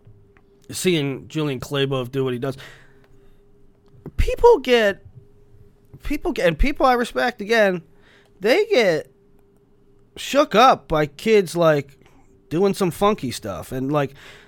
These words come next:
so we, we put this tweet out. It was a gif or a video, and people got upset. They were like, "See, this is, why do you have to show up your opponents like that?"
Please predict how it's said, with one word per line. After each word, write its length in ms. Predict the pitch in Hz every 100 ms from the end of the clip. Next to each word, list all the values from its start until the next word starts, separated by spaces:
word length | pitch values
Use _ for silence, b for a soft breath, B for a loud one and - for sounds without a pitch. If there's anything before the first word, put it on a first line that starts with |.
| B B _ _ _ _ -
so 380 | - 190 180 180
we, 400 | 208 233 208 - - _ -
we 120 | 226
put 220 | - 330
this 260 | 311 - -
tweet 380 | - 233 233
out. 420 | 151 135 135 135 - - - _ -
It 100 | 160
was 140 | 151
a 60 | 139
gif 480 | 135 170 139 143 120
or 160 | 117 - -
a 80 | 110
video, 500 | 147 135 113 117 131 B B B -
and 420 | 175 175 170 160 _ _ -
people 280 | 302 453 381
got 180 | 240
upset. 460 | 196 165 220 214 -
They 60 | 185
were 100 | 170
like, 280 | 170 165 - b b b
"See, 400 | - 220 226 220
this 220 | 220 220
is, 260 | 214 185 151 -
why 300 | 151 202 233
do 80 |
you 60 | 226
have 180 | 208 196
to 80 | 190
show 260 | - 196 185
up 140 | 170
your 100 | 170
opponents 460 | 151 - 160 127 -
like 140 | -
that?" 240 | - 90